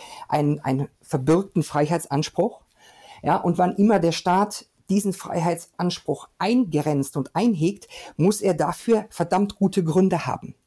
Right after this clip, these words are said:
Im Alltag spüren wir das nicht. Ja, weil, weil, weil im Alltag die, die, die meisten Grund- und Menschenrechte garantiert sind, ohne, ähm, erhebliche Einschränkungen. Momentan spüren wir,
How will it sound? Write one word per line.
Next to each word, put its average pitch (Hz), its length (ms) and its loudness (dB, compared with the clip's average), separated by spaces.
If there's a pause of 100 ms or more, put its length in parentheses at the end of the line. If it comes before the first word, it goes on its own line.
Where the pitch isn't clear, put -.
(440)
Im 175 180 2
Alltag 220 380 0
spüren 285 340 0
wir 214 100 2
das - 220 -6
nicht. - 500 -6 (280)
Ja, 180 260 0
weil, 180 260 4
weil, 170 320 2
weil 160 200 2
im 160 160 0
Alltag 202 580 0 (380)
die, 175 340 -4
die, 170 220 -4
die 165 140 0
meisten 165 400 0
Grund- 175 180 0
und 175 120 -2
Menschenrechte 175 600 -2
garantiert 165 640 -2
sind, 202 240 0
ohne, 214 460 4 (320)
ähm, 160 440 -2
erhebliche 170 680 0
Einschränkungen. 123 640 -4 (240)
Momentan 156 520 0
spüren 180 580 2
wir, 233 300 2